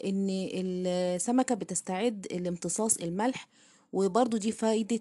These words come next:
اليوم الكامل اللي السمك بيتساب فيه، آه، بيحصل له عملية تخمير، وده برضو بيخلي الأنسجة بتاعة السمك تفتح من بعض،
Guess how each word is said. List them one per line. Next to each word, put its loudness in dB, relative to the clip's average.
اليوم 2
الكامل -2
اللي -2
السمك 0
بيتساب -4
فيه، -2
آه، 2
بيحصل -2
له 2
عملية 0
تخمير، 0
وده 2
برضو 2
بيخلي 2
الأنسجة 0
بتاعة -2
السمك 0
تفتح -6
من 0
بعض، -2